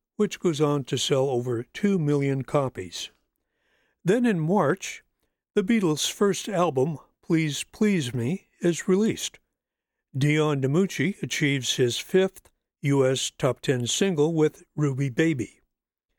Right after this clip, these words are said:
Walk Like a Man by the Four Seasons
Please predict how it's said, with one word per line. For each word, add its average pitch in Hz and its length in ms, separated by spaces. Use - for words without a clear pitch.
Walk 147 300
Like 135 260
a 123 60
Man 160 420
by 123 200
the 120 220
Four 135 500
Seasons 156 840